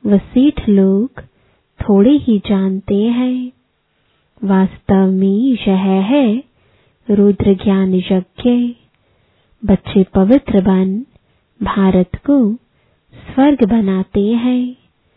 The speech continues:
यह बड़ी हॉस्पिटल है जहाँ योग द्वारा हम ever healthy बनते हैं।" बाप कहते हैं,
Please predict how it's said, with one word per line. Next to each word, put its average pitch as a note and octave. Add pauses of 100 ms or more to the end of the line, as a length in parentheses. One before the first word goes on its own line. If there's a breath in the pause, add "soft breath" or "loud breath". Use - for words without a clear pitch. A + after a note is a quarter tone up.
(420)
यह G3
बड़ी G3+
हॉस्पिटल F#3+
है B3+ (680)
जहाँ G3
योग A#3
द्वारा F#3+ (640)
हम G3
ever G#3+
healthy F#3+
बनते F#3+
हैं।" B3 (960)
बाप F#3
कहते F#3+
हैं, A3